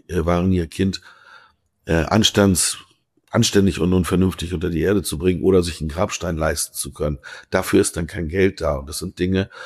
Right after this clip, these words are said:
es sind dort viele Missstände. Und ich glaube,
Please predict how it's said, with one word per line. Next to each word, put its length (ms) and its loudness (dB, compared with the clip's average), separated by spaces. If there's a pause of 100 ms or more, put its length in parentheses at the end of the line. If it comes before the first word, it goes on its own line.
(280)
es 120 0
sind 140 0
dort 140 4
viele 260 4
Missstände. 840 2 (220)
Und 140 -6
ich 120 -6
glaube, 540 4